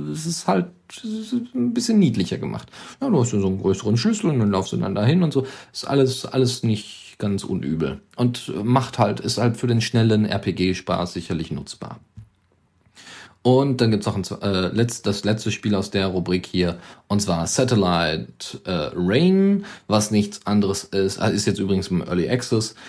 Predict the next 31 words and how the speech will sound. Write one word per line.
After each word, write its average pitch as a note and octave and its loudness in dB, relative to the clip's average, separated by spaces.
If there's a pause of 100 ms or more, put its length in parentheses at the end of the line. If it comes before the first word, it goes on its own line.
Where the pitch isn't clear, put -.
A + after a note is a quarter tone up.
(340)
ähm, F#2+ 2
was G2+ 0
nichts A#2+ 2
anderes G#2 2
ist - -4
als, F2 -2
ähm, E2 -2
ja, G#2 0
ihr F2+ -2
habt G#2 -2
eine E2+ -2
Gruppe A#2+ 0
von E2+ -4
Leuten. F2+ -4
Es C#3 0
erinnert G#3 2
so G3 2
ein E3+ 4
bisschen F#3+ 0
an C#3+ 0
Trine, C3+ 0
hat C#3 0
aber B2+ 0
nie D#3+ 4
denselben C3 2
Spielaufbau. A#2 -2
Es B2 0
erinnert C#3 -2
einfach C3 -6
nur B2+ 0
daran, B2 0